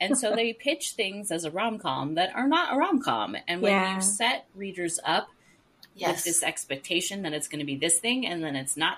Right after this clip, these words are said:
Speaker 1: that thing, then that's when readers get annoyed and they get
Speaker 3: Mm-hmm.
Speaker 1: upset. And then that's when you start to hear people being, complaining about things because, and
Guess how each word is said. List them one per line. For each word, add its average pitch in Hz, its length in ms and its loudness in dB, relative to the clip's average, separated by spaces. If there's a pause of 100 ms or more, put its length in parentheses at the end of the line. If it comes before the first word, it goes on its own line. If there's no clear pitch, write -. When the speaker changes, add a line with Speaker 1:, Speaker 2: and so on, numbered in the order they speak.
Speaker 1:
that 269 180 0
thing, 285 420 -2
then 196 240 -4
that's 202 240 -2
when 240 140 -4
readers 180 420 0
get 151 280 0
annoyed 120 600 -4
and 151 200 -4
they 135 100 -2
get - 240 2
Speaker 3:
Mm-hmm. 208 120 0
Speaker 1:
upset. - 520 -2 (160)
And 143 180 -2
then 143 220 -8
that's 139 240 -2
when 143 100 -6
you 135 120 -2
start 127 260 -2
to 135 80 -6
hear 135 220 -4
people - 280 -8
being, 127 440 -2 (360)
complaining 190 720 0
about 147 540 -4
things 139 380 -2
because, 143 640 -2 (360)
and 233 220 2